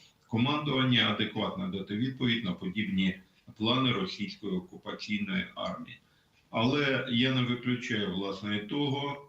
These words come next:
факту, що Сили оборони України можуть повторити так званий курський сценарій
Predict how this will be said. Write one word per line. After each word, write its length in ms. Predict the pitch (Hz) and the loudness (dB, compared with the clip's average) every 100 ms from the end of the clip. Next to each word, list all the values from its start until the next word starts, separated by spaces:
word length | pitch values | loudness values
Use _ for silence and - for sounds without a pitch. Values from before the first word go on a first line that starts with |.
| 117 | -12
факту, 600 | - 127 127 131 - 127 | -2 0 0 -2 -2 -2
що 840 | - - - 117 110 113 113 113 - _ 107 | -2 -6 -2 2 4 4 2 -2 -8 _ -10
Сили 260 | - 120 | -2 2
оборони 420 | 110 101 107 107 107 | 2 2 0 2 2
України 500 | 95 113 113 127 120 | 0 2 4 6 4
можуть 360 | 113 101 98 | 2 0 -4
повторити 560 | - 92 107 98 92 90 | -4 -6 -2 -2 -2 -6
так 220 | 95 87 | -6 -4
званий 320 | 85 90 90 - | 0 2 2 0
курський 380 | 101 - - 98 | -6 -6 -8 -8
сценарій 640 | - 113 127 127 127 | -4 0 4 4 4